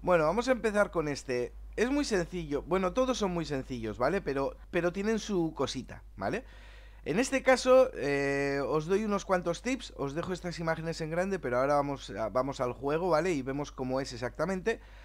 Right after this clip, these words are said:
Eh, ya os adelanto, se hace utilizando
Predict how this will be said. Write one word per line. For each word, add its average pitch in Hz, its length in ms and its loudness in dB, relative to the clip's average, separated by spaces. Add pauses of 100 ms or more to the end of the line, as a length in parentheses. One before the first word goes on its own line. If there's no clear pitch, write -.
(180)
Eh, 139 480 2
ya 185 100 8
os 202 140 4
adelanto, 123 600 2 (140)
se - 220 4
hace 170 320 6
utilizando 123 800 -2